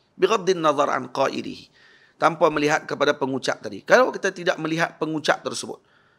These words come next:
iaitu Rasulullah, maka perkataan at-tujjaru fujjar, nanti orang akan faham apa?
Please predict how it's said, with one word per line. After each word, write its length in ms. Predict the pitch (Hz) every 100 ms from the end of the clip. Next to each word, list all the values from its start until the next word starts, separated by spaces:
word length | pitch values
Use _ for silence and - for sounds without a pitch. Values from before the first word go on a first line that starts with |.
| -
iaitu 240 | 131 160
Rasulullah, 480 | 156 - 131 120 117 - _ - - _ _ _ _ _ _ _ _
maka 240 | - 156
perkataan 480 | 233 202 196 196 202
at-tujjaru 640 | 185 - 175 139 214 254 214
fujjar, 480 | 196 143 151 143 - _ -
nanti 160 | 147
orang 240 | 180 180 175
akan 120 | 175
faham 200 | 165 175 165
apa? 80 | 151